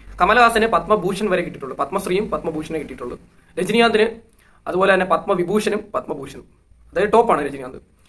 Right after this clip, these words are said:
ഈ കാര്യത്തിൽ രജനീകാന്താണ്, ആ, കമലഹാസൻ എന്ന നടനേക്കാൾ മുൻപിൽ. പിന്നെ ഏറ്റവും വലിയൊരു അവാർഡ് രജനീകാന്തിന് കിട്ടിയിട്ടുണ്ട്. അത് ഇന്ത്യൻ സിനിമ, ഇന്ത്യൻ ഗവൺമെന്റ് ഇന്ത്യൻ സിനിമയ്ക്ക് നൽകുന്ന ഏറ്റവും വലിയ അവാർഡാണ്. അതായത് നാഷണൽ അവാർഡിനൊക്കെ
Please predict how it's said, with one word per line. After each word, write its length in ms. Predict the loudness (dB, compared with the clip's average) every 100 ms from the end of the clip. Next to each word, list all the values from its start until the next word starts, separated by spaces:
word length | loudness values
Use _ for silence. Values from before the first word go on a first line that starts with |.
| _ _ _ _ -2
ഈ 120 | 2
കാര്യത്തിൽ 480 | 4 4 0 -2 0
രജനീകാന്താണ്, 640 | 0 4 4 4 0 -2 -10
ആ, 200 | -12 -6
കമലഹാസൻ 440 | -4 -2 -2 -4 -8
എന്ന 120 | -6
നടനേക്കാൾ 400 | -8 -8 -8 -8
മുൻപിൽ. 280 | -8 -12 -14 -18 _ _ _
പിന്നെ 320 | 0 2 0 -4 _ _ -4
ഏറ്റവും 300 | 0 4 4
വലിയൊരു 180 | 4 4
അവാർഡ് 400 | 4 2 -2 -8
രജനീകാന്തിന് 380 | -6 -4 -4
കിട്ടിയിട്ടുണ്ട്. 340 | -6 -10 -10 -12 -14 _ _ _ -2
അത് 140 | 2
ഇന്ത്യൻ 340 | 2 2 0 2
സിനിമ, 380 | 2 0 -2 -6
ഇന്ത്യൻ 260 | -4 -2 0
ഗവൺമെന്റ് 380 | 0 0 0
ഇന്ത്യൻ 280 | -2 -2 -6
സിനിമയ്ക്ക് 400 | -6 -6 -4 -4
നൽകുന്ന 240 | -6 -6 -4
ഏറ്റവും 380 | -4 0 2
വലിയ 140 | 2 0
അവാർഡാണ്. 380 | 0 -2 -4 -6
അതായത് 280 | -6 -4
നാഷണൽ 260 | -4 -4 -2
അവാർഡിനൊക്കെ 440 | 0 0 -2 -6